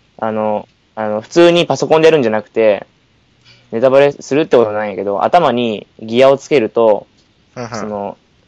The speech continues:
Speaker 2: ギア。
Speaker 1: し-、頭、自分の頭の神経と、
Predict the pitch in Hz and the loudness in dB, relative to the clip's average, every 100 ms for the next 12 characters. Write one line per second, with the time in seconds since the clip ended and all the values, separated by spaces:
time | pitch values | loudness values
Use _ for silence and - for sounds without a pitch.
0 | _ _ _ 117 110 104 - - - - | _ _ _ -14 -10 -10 -12 -20 -20 -4
1 | 120 120 147 123 143 156 151 160 151 147 | -2 0 0 0 -2 0 2 2 2 0
2 | 139 156 139 113 104 117 117 101 | -4 -4 -4 -2 -2 2 2 2